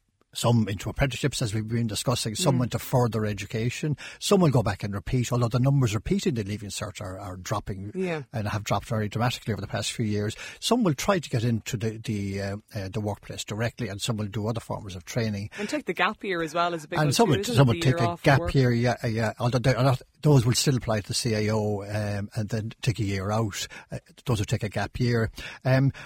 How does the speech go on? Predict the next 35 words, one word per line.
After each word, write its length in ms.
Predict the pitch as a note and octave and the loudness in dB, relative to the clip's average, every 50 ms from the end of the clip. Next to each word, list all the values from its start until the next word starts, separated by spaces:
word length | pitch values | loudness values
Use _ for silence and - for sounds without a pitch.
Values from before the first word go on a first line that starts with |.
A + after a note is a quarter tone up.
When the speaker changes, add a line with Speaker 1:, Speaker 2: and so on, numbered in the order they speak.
| - - _ _ _ _ _ | -16 -18 _ _ _ _ _
Speaker 1:
so 120 | - E3 E3+ | 0 2 2
it's 180 | D#3 C#3+ - | 4 4 4
not 160 | G3+ F#3+ - | 4 4 4
just 400 | - - D3 F3+ D3+ - - - | 4 6 8 8 8 6 4 4
those 560 | - D#3 C3 B2 B2+ A#2+ G#2+ G2 G2 - - - - | 6 6 8 8 8 6 4 2 0 -2 -2 -2 -2
who 180 | G#2+ G#2+ B2+ | -2 0 0
are 140 | B2 A#2+ A#2 | 0 0 -2
to 120 | A2 - - | -4 -6 -8
go 120 | - A#2+ | -6 -6
to 80 | A#2+ - | -6 -2
college, 600 | - - C3 A#2+ A2 G#2 G#2 G#2+ - - - - | 0 2 2 2 2 0 -2 -4 -4 -4 -2 -2
uh, 320 | C3+ B2 A#2 A2+ A2 A2+ A2 A#2+ - - - - | 0 0 0 0 0 -2 -2 -4 -8 -10 -4 0
but 100 | D#3 - | 4 6
there 160 | C3+ C#3 E3+ | 8 8 8
is 140 | F#3+ E3 D#3+ | 8 8 6
a, 60 | - | 4
there 180 | - D3+ D3+ | 4 4 4
is 120 | F3+ F#3+ C#3+ | 6 4 4
that 360 | - D#3 - E3+ E3 - _ | 0 0 2 2 2 2 _
gap 240 | - - D#3 C#3+ - | 2 2 4 4 4
of 100 | C#3 A#2 | 0 -2
five 440 | - - - C#3+ C3+ B2+ A2+ G#2 F#2+ | 0 2 4 4 4 4 2 0 -2
days, 560 | - B2 B2+ B2+ B2+ B2+ A#2+ A2+ A2 - - | 0 0 2 2 2 2 2 0 0 -2 -4
uh, 240 | - A2+ A2+ A2+ A#2 | -4 -6 -6 -8 -4
five 180 | - C3 C3 A#2+ | -2 -2 0 0
or 60 | A2+ | -2
six 240 | - A#2+ A2 - - | -2 -4 -6 -4 -2
days 180 | - A#2+ A#2 | -2 -2 -2
before 320 | G2+ G2 - - A#2+ A2+ G#2+ | -2 -4 -4 -4 -4 -2 -2
the, 160 | G#2 G#2+ - | -4 -6 -6
the 80 | - | -8
first 320 | A#2+ - - A#2+ G#2+ - - | -8 -4 -4 -4 -4 -2 -2
round 200 | A2+ G#2+ A2 - | -2 -2 -2 -4
comes 200 | - G#2+ A2 A2+ | -6 -8 -6 -4
out, 180 | A2+ G#2 A#2 | -4 -4 -4